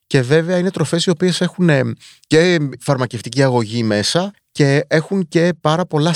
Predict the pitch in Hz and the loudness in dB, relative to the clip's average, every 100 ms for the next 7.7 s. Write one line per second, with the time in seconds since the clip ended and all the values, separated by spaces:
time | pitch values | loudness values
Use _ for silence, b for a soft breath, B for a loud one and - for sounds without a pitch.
0 | - 165 156 101 92 80 - - _ - | 0 0 -2 -6 -10 -14 -16 -18 _ -6
1 | 120 - 139 143 139 127 120 117 131 147 | -4 0 0 2 0 2 0 0 0 0
2 | 143 117 131 131 - 110 - 139 110 - | 0 0 0 0 0 0 2 0 0 -4
3 | B B B - 107 123 123 - 117 117 | B B B -4 -2 0 -4 0 0 0
4 | - - - 127 117 117 110 101 101 _ | -2 -8 -6 -2 0 0 -2 -2 -6 _
5 | _ 110 101 - 120 - 104 107 139 135 | _ -4 -2 -4 -4 -4 -8 -4 -2 0
6 | 139 120 101 110 107 98 101 113 107 98 | 0 0 0 -2 -2 -6 -4 -2 -2 -6
7 | 98 90 101 92 92 147 | -8 -4 -2 0 0 -2